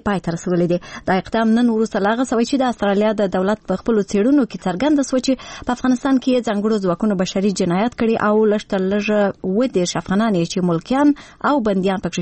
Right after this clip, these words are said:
شامل دي، په ناقانونه توګه وژلي دي. په دې وژنو کې د استرالیا د ځانګړو ځواکونو نولس سرتیري ښکیل بلل سوي وو. په دې اړه د څېړنو راپور چې د استرالیا د دفاع،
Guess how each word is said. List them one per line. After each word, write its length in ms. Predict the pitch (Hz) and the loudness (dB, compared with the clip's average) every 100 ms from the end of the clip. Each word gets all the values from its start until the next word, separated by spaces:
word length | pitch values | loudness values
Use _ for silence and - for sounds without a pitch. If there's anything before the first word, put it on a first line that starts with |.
| - | -2
شامل 280 | 160 214 240 | 0 2 2
دي، 80 | 247 247 - - | 2 0 -8 -4
په 140 | 202 | -2
ناقانونه 540 | 165 - 185 180 175 170 | -2 -2 0 2 0 0
توګه 200 | 208 220 | 0 2
وژلي 320 | 214 190 165 165 | 2 2 0 -2
دي. 40 | 170 - - - | -4 -10 -16 -6
په 80 | - | 0
دې 100 | 277 254 | 2 2
وژنو 320 | 240 247 240 | 2 2 0
کې 80 | 240 214 | 0 -2
د 80 | |
استرالیا 400 | 190 190 190 208 208 | -2 0 2 2 0
د 80 | 202 196 | -2 0
ځانګړو 360 | 170 180 208 202 185 | -2 0 0 0 0
ځواکونو 380 | 160 208 190 214 | -2 0 2 2
نولس 280 | 254 180 - | 2 0 -4
سرتیري 400 | 175 - 233 185 - 170 | -4 0 0 0 -2 -8
ښکیل 280 | - 226 175 | -4 -2 0
بلل 180 | 175 180 - | 0 0 0
سوي 100 | 185 | 0
وو. 160 | 190 | 0
په 320 | - - - | -4 -12 -4
دې 120 | 202 220 | 0 0
اړه 120 | 233 233 | 0 0
د 40 | 233 | -2
څېړنو 300 | 233 220 214 190 | 0 0 2 0
راپور 340 | 185 269 269 | 0 0 0
چې 120 | - 269 - - - | 0 -2 -2 -12 -4
د 160 | 226 220 | -2 -2
استرالیا 400 | 226 214 240 220 | 0 0 0 0
د 260 | 220 214 190 196 | 0 0 0 -4
دفاع، 320 | - 220 | -2 0